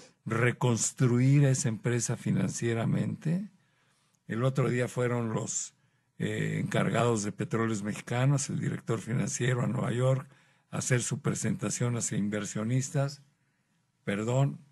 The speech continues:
fue fatal la presentación que hicieron, la hicieron muy mal, no estuve ahí,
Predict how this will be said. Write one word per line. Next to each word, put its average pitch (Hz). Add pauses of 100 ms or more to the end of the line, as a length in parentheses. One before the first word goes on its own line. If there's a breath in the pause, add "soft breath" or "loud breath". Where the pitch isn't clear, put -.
(480)
fue 127
fatal 123
la 120
presentación 104
que -
hicieron, 143 (400 soft breath)
la 101
hicieron 110
muy 139
mal, 131 (260 soft breath)
no 123
estuve 127
ahí, 139